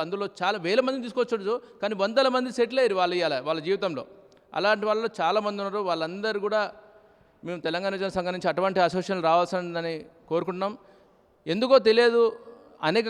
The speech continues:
కారణాలు ఉన్నాయి, కానీ ఎంవీఎఫ్ బడ్జె-, ఎంవీఎఫ్కు బడ్జెట్ లేదో మిగతా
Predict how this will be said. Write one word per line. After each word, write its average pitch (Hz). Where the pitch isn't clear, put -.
కారణాలు 226
ఉన్నాయి, 214
కానీ 214
ఎంవీఎఫ్ 202
బడ్జె-, 170
ఎంవీఎఫ్కు 220
బడ్జెట్ 190
లేదో 208
మిగతా 190